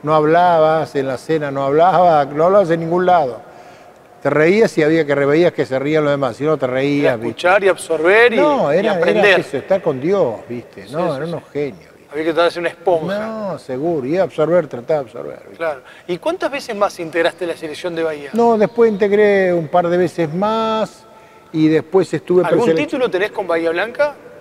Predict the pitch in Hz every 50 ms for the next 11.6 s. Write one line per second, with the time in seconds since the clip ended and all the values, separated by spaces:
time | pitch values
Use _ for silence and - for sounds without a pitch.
0 | - - 180 170 - - 139 143 135 139 135 135 123 - - 120 107 90 - 190
1 | 180 - - - - - - - - - - - - - - 170 160 151 151 160
2 | 156 - 214 214 202 175 180 185 - - 196 196 196 208 247 - - - 202 -
3 | 277 269 277 262 220 - 208 185 165 160 151 135 123 - - - - - - -
4 | - - 135 113 - - 143 135 135 131 123 - 135 135 135 135 131 123 - -
5 | - 196 190 165 - 127 127 123 117 120 117 - - 110 101 - - - 156 147
6 | 135 127 - _ _ _ _ _ _ - - 185 202 214 226 202 170 - 175 170
7 | 165 156 - 190 220 196 - - 151 - - - 151 160 190 190 170 151 143 147
8 | 147 147 147 151 147 143 139 120 175 175 160 123 120 117 113 110 - 139 139 131
9 | 123 143 135 127 123 127 135 139 143 135 - - 156 151 143 139 135 131 123 117
10 | - 131 143 156 151 - - 151 143 131 120 107 135 151 156 156 151 143 131 120
11 | 120 110 - 131 127 127 127 123 110 - - 113